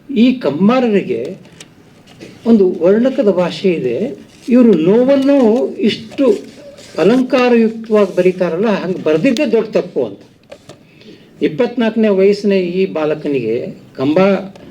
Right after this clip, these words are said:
ಕುರ್ತಕೋಟಿಯವ್ರ ಮಾತನ್ನೇನಾದ್ರೂ ಅವರು ಹಾಗೆ ಸ್ವೀಕರಿಸದೇ ಆಗಿ-, ಸ್ವೀಕರಿಸಿದ್ದೇ ಆಗಿದ್ರೆ ಕನ್ನಡಕ್ಕೆ ಒಂದು ದೊಡ್ಡ ಸೌಭಾಗ್ಯ ಲಭಿಸ್ತಿರ್ಲಿಲ್ಲ. ಅವರು ಆ ಮಾರ್ಗವನ್ನು ಬಿಟ್ಟರು ಅನ್ನೋದು ಮತ್ತು ಹೇಳ್ತೇನೆ ಕೇಳ ಕಾವ್ಯದ ಒಂದು ಮಾದರಿಯನ್ನು ಹಿಡಿದ್ರು ಅನ್ನೋದೇ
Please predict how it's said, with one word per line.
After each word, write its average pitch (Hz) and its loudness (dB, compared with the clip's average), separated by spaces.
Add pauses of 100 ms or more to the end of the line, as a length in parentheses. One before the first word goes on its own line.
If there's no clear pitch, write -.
(140)
ಕುರ್ತಕೋಟಿಯವ್ರ 226 0
ಮಾತನ್ನೇನಾದ್ರೂ 190 0
ಅವರು 143 0
ಹಾಗೆ - -14
ಸ್ವೀಕರಿಸದೇ 135 -2
ಆಗಿ-, 139 -4
ಸ್ವೀಕರಿಸಿದ್ದೇ 135 0
ಆಗಿದ್ರೆ 175 0 (800)
ಕನ್ನಡಕ್ಕೆ 208 2
ಒಂದು 151 -4
ದೊಡ್ಡ 175 -4
ಸೌಭಾಗ್ಯ 190 0
ಲಭಿಸ್ತಿರ್ಲಿಲ್ಲ. 143 -2 (1600)
ಅವರು 143 2
ಆ 135 0
ಮಾರ್ಗವನ್ನು 160 -2
ಬಿಟ್ಟರು 196 0
ಅನ್ನೋದು 139 -8
ಮತ್ತು 180 -6
ಹೇಳ್ತೇನೆ 175 -2
ಕೇಳ 165 -6
ಕಾವ್ಯದ 151 -4
ಒಂದು 143 -2
ಮಾದರಿಯನ್ನು 135 -2
ಹಿಡಿದ್ರು 175 2
ಅನ್ನೋದೇ 165 -4